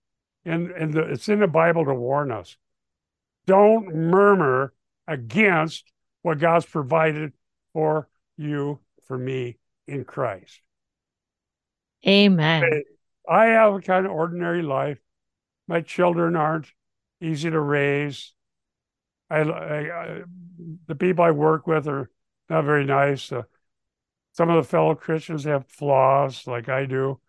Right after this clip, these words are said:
Speaker 1: This isn't so great. And go to the meeting where you're gonna have an extraordinary experience and escape from the mundane and have a taste of the heavenly vision now.
Speaker 2: Wow.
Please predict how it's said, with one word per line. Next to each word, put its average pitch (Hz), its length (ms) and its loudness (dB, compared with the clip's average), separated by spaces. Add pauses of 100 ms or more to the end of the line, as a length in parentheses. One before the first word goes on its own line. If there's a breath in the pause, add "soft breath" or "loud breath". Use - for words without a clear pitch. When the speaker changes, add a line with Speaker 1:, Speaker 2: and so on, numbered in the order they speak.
(420)
Speaker 1:
This 175 180 -4
isn't 170 260 -2
so 147 160 -2
great. 131 420 -4 (580)
And 151 200 -4
go 185 280 4
to 220 100 0
the 208 100 0
meeting 185 440 0
where 139 280 -6 (320)
you're 151 140 -6
gonna 151 120 0
have 151 200 2
an 139 100 -2
extraordinary 190 1160 2 (420)
experience 151 800 -4 (580)
and 156 140 -2
escape 220 480 0
from 196 160 0
the 180 100 0
mundane 143 760 -4 (500)
and 160 80 -4
have 160 140 2
a 156 60 -2
taste 170 400 -4
of 151 120 -4
the 139 80 -2
heavenly 143 400 -4
vision 123 420 -8
now. 110 400 -6 (880)
Speaker 2:
Wow. 170 540 -4